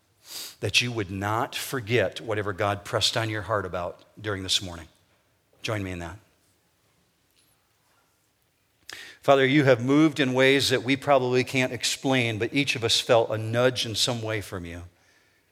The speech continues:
Help us to be extraordinarily sensitive to that.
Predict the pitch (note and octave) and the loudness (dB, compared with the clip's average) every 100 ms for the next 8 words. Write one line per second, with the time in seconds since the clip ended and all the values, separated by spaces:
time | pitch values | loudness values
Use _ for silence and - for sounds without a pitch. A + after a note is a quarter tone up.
0 | _ _ _ _ _ _ - C3+ C3+ - | _ _ _ _ _ _ -4 0 2 2
1 | C3+ A#2+ A#2 - - C3 C3 A#2+ A#2+ A#2 | 0 -2 -2 0 0 2 2 2 2 2
2 | A2 - B2 A2+ - - F2+ G#2 E2+ D#2 | 2 2 2 -2 -4 -8 -10 -8 -6 -8
3 | - - | -10 -18